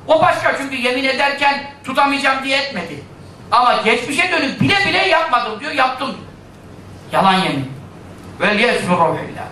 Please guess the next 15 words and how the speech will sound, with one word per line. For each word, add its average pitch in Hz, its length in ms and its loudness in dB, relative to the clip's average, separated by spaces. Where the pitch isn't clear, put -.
Allah'ın 202 380 4
rahmetten 180 400 2
ümitsiz 170 420 0
olmak. 151 360 4
Vel 151 120 -2
emnu 262 260 2
min 190 140 2
mekrillah 165 440 0
teala. - 320 -4
Allah-u 262 440 4
Teala'nın 208 380 4
rahmetinden 165 720 0
güvende 190 480 4
kendini 160 300 -2
hissetmek. 147 540 -4